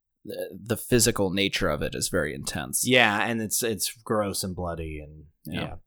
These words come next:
Speaker 2: yeah. Uh, but the movie, those movies don't have an alien or they don't have anything special. They're human beings solving human problems.
Speaker 1: Right, yeah. Well, anyway, uh, he's a great director, and he certainly has style. I'll give him that.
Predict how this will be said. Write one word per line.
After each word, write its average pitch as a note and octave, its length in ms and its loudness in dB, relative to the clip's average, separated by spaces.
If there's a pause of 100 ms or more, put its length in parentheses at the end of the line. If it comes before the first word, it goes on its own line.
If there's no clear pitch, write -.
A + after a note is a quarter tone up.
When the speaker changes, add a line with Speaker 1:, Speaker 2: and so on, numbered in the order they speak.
(180)
Speaker 2:
yeah. - 120 -12
Uh, B2+ 200 8
but D3+ 280 6
the C#3+ 120 6
movie, D#3+ 320 4
those E3+ 240 6
movies E3 260 6
don't C#3 140 4
have A#2+ 200 2
an G2+ 220 0
alien G#2+ 420 -2
or G2+ 100 -2
they F#2+ 120 -2
don't G2 160 -4
have G2 160 -6
anything F#2+ 320 -6
special. F#2+ 420 -2
They're - 140 -4
human A#2+ 440 0
beings F#2+ 680 -2
solving F#2 380 2
human F2 280 -8
problems. D2 580 -6
Speaker 1:
Right, C#2 360 2
yeah. D#2+ 280 -6 (600)
Well, A2 320 -2
anyway, F2+ 320 -4 (240)
uh, F#2+ 260 -6
he's A2 240 -4
a G2 140 2
great A2+ 260 2
director, A2 440 4
and F2+ 80 -2
he F2+ 40 -4
certainly G2+ 440 0
has G2 260 0
style. F2 480 2
I'll - 80 -6
give - 180 -8
him F2 120 -8
that. D#2 240 -8